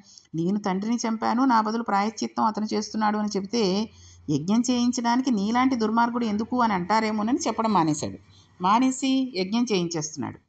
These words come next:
ఇది చాలా తప్పు కదండి. కానీ ఆయన అలా చేయించేస్తున్నాడు. అందుకే కొన్ని కొన్ని విషయాలు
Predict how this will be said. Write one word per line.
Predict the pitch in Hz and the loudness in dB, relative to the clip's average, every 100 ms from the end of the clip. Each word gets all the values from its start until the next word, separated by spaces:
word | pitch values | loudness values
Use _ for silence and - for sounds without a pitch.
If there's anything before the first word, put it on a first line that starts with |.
| _ _ _ _ - | _ _ _ _ -8
ఇది | 240 247 220 254 254 254 - 190 | -4 -4 -4 -6 -8 -12 -14 -8
చాలా | 208 | -6
తప్పు | 247 214 - | -6 -8 -6
కదండి. | 262 262 254 262 262 _ _ _ - - - _ _ _ _ _ _ _ _ - | -4 -2 -2 -4 -8 _ _ _ -20 -20 -20 _ _ _ _ _ _ _ _ -8
కానీ | 226 285 220 233 - 202 | -4 -2 -2 -6 -8 -6
ఆయన | 226 | -4
అలా | 196 196 - | -2 -4 -4
చేయించేస్తున్నాడు. | 175 202 202 196 170 131 - 160 | -6 -6 -8 -10 -8 -8 -8 -10
అందుకే | 170 277 240 262 277 - - - - | -4 0 0 0 -2 -12 -20 -14 -4
కొన్ని | 208 233 | -2 -2
కొన్ని | 240 226 | -2 -2
విషయాలు | 196 185 - 294 | -2 -6 -2 -2